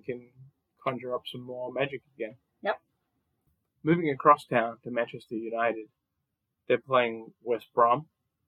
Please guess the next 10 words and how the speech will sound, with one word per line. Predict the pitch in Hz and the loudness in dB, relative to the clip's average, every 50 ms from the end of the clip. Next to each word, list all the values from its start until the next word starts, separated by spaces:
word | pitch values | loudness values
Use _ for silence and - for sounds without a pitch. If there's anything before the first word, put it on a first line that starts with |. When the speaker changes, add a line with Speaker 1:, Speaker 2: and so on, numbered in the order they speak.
| _ _ _ _ _ _ _ _ _ _ _ _ _ _ _ _ _ _ _ - | _ _ _ _ _ _ _ _ _ _ _ _ _ _ _ _ _ _ _ 0
Speaker 1:
Manchester | 139 151 170 - 190 - 160 | 0 0 0 -2 -6 -6 -6
United | 139 131 135 143 143 127 | -2 0 2 2 2 0
in | 117 117 120 110 - | -2 -8 -12 -10 -4
fourteenth | - 135 123 - - 131 127 117 - - | -2 -2 -2 -2 -4 -8 -8 -8 -6 0
place, | - 120 113 113 107 - - - - _ _ _ _ _ _ _ _ _ _ _ _ _ _ _ _ _ _ _ _ _ _ _ _ _ _ _ _ _ _ _ _ | 2 2 2 2 0 -4 -12 -20 -20 _ _ _ _ _ _ _ _ _ _ _ _ _ _ _ _ _ _ _ _ _ _ _ _ _ _ _ _ _ _ _ _
unexpected | - 123 117 113 - - - 117 101 - - 113 104 - | -6 -6 -6 -6 -8 -8 -6 -6 -6 -4 -4 -6 -6 -4
probably. | - 110 107 113 107 104 113 113 123 131 131 _ _ _ _ _ | -4 -6 -4 -4 -4 -4 -2 -4 -4 -4 -8 _ _ _ _ _
West | 117 120 117 117 117 _ - | -2 -2 -2 -2 -2 _ 0
Brom | - 117 117 113 110 113 110 110 | 4 6 6 6 6 4 0 -4
in | 107 107 | -10 -14